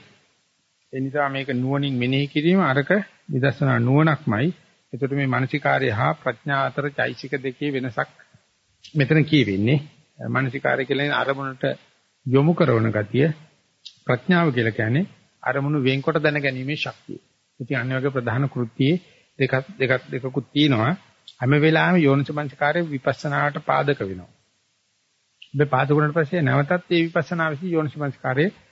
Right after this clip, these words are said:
අ, අලුත් කරලා යෝනිසමනසිකාරය පණ පොවලා දාන ගතියකුත් තියෙනවා. ම්, හතරවෙනි ශික්ෂාපදයේ රැකීමේදී අසීරු අවස්ථාවලට මුහුණ දීමට සිදු වේ. ඇත්ත හෙළි කළ විට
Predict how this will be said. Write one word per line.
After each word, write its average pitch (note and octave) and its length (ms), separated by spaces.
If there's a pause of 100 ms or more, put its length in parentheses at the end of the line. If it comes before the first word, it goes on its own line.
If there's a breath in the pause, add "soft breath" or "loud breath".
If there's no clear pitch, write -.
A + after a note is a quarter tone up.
(240 soft breath)
අ, - 60 (120)
අලුත් E3 320
කරලා A#2 400 (640)
යෝනිසමනසිකාරය B2+ 720 (680)
පණ C3+ 200
පොවලා E3 240
දාන E3 240
ගතියකුත් D#3+ 400
තියෙනවා. E2+ 280 (320)
ම්, A#2 280
හතරවෙනි D3+ 420
ශික්ෂාපදයේ D#3+ 600
රැකීමේදී D3 640
අසීරු D#3 360
අවස්ථාවලට D3 600
මුහුණ C#3 280
දීමට C#3 260
සිදු A2+ 200
වේ. F#2+ 160 (540)
ඇත්ත - 260
හෙළි C3+ 280
කළ C#3+ 220
විට B2+ 220